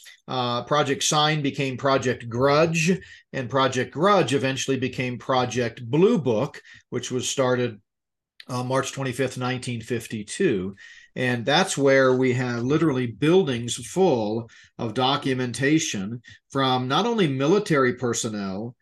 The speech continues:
and these are intelligent, credentialed, educated, uh, you know,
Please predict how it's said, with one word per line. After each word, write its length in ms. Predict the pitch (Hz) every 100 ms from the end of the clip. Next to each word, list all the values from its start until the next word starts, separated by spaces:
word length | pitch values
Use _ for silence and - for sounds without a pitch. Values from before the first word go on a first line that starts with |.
| _ _ -
and 160 | 143
these 160 | 214 233
are 100 | 233
intelligent, 680 | 139 120 151 196 147 123 110
credentialed, 640 | - 127 131 170 - 117 -
educated, 800 | 143 170 175 139 110 101 98 -
uh, 300 | 113 110 101 - 95 - -
you 160 | 120
know, 260 | 113 110